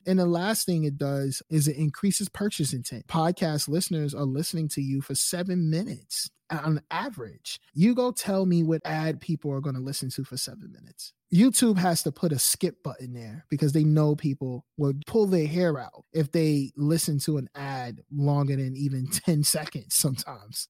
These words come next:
Podcasts, you, you have the benefit of really getting people there stuck to what it is that you're selling for a long period of time. You're not gonna get that anywhere else. And so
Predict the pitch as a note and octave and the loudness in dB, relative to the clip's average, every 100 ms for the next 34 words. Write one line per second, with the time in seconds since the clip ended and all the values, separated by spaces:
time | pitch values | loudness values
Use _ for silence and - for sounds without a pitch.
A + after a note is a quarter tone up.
0 | - G#3+ A#3 B3+ G#3+ F#3+ - G#3 G#3+ F3 | -4 0 0 0 -2 0 0 0 2 0
1 | F#3+ F#3 G3 G3+ E3+ - D#3+ F3 E3 D3+ | 0 -2 -4 -2 -4 0 0 0 -2 -4
2 | B2+ - C3+ B2+ C3+ E3 E3+ D3+ D3+ C#3 | -6 -6 -6 -4 -2 0 0 0 -2 -4
3 | D3+ C3+ C3 C3 B2 - - - - D3 | -6 -6 -8 -8 -6 -6 -6 -6 -6 -6
4 | - - - _ - D3+ C#3 C#3+ D#3 D#3 | -10 -20 -20 _ -4 -2 0 -2 0 0
5 | D3+ C#3+ C#3+ B2+ C3+ - D#3 D#3 A#2 G#2+ | 0 0 -4 -4 -2 -2 -4 -6 -8 -12
6 | D#3 _ _ - F3 C#3+ C3+ C3+ D#3+ F3+ | -14 _ _ -2 0 2 0 0 0 2
7 | F#3 F3 F3 D#3 C#3 C3 - E3 C#3+ C3+ | 0 0 -2 0 -2 -4 -6 -4 -4 -4
8 | D3 G3+ A#3 G#3+ D3+ D3 D#3 D3+ C3+ - | -4 -2 -2 -2 0 -2 -2 -6 -10 -4
9 | C#3+ C#3 B2+ B2 B2+ A#2+ - C3+ C3+ B2 | 0 0 0 -4 -8 -8 -6 -6 -6 -8